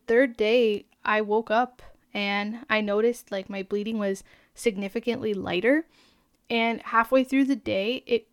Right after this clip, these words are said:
had stopped, like, completely. I'm like, "What is, what is happening? Is this, is this normal? Is this okay?" <laughs> Like, I was kinda getting scared 'cause it was so far from my normal. And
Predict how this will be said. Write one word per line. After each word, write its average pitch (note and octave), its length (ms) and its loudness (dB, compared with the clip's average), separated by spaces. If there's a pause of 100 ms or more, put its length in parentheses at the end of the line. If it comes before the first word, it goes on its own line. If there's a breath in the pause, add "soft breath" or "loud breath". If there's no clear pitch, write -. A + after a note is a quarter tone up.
had - 200 -8
stopped, - 460 -2 (480)
like, G3+ 160 -6
completely. A3 680 -6 (460)
I'm A#3 160 -2
like, B3 240 -2
"What A#3 140 -14
is, - 260 -14 (120)
what - 120 -8
is C4 80 -10
happening? - 460 -4 (200)
Is A#3+ 160 -6
this, - 360 -8 (100)
is G#3 120 -8
this A3 180 -8
normal? A#3 360 0 (120)
Is A#3+ 100 -4
this G#3 160 -8
okay?" A3 340 2 (100)
<laughs> E4+ 120 8
Like, D4+ 240 8
I B3+ 80 4
was C4 160 2
kinda C#4+ 220 4
getting D4+ 240 4
scared B3+ 380 2
'cause A#3 120 -8
it - 80 -14
was A#3 100 -14
so A#3 300 2
far A3 320 4
from G#3+ 240 -8 (380 soft breath)
my G3+ 360 2
normal. E3+ 480 -6 (460 soft breath)
And G#3+ 420 -2